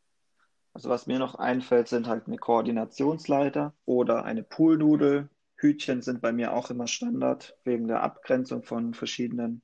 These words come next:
Feldern. Und auch so Block X, ich weiß nicht, ob du das kennst, so Schaumstoffblöcke, die man auch übereinander stapeln kann,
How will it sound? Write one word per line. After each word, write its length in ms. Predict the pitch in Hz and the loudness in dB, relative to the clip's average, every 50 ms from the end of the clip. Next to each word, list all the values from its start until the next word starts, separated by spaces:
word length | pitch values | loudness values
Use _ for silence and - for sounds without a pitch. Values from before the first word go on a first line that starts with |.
| _ | _
Feldern. 560 | - - 143 143 147 147 143 143 147 147 147 _ _ _ | -2 0 2 2 2 2 2 0 0 -4 -8 _ _ _
Und 240 | - 120 123 120 - | -4 -2 -2 2 2
auch 140 | 117 120 - | 2 2 2
so 200 | - 123 117 110 | 0 -2 -2 -2
Block 360 | - - 123 120 117 - - | -2 0 0 0 0 0 -2
X, 280 | - 139 143 - - - | 0 0 0 0 0 -2
ich 120 | 123 - | -2 2
weiß 220 | - 120 117 - - | 2 2 2 2 -2
nicht, 120 | 120 127 | -6 -6
ob 140 | 113 - - | -6 -8 -6
du 60 | - | -6
das 140 | 123 120 - | -6 -6 -6
kennst, 400 | - - 139 143 147 147 - - | -2 -2 -2 -2 -2 -6 -8 -6
so 220 | - 131 123 123 123 | -2 -2 -2 -2 -2
Schaumstoffblöcke, 1160 | - - 127 135 139 139 - - 139 135 135 - _ - 139 139 135 - - 143 139 139 - _ - | 0 0 2 2 2 0 0 2 2 2 2 0 _ -2 -2 -2 0 0 0 0 0 0 -4 _ -6
die 80 | - 123 | -4 -2
man 160 | 123 123 120 | -2 0 -2
auch 140 | 127 120 - | -2 -2 -2
übereinander 520 | 123 120 123 120 117 120 131 131 139 139 | -4 -2 -2 -2 -2 -2 -2 -2 -4 -4
stapeln 540 | 139 - - 139 135 135 - - 139 139 131 | -6 -6 -6 -4 -4 -4 -4 -6 -8 -6 -6
kann, 320 | - 139 135 139 139 143 | -6 -6 -4 -4 -6 -8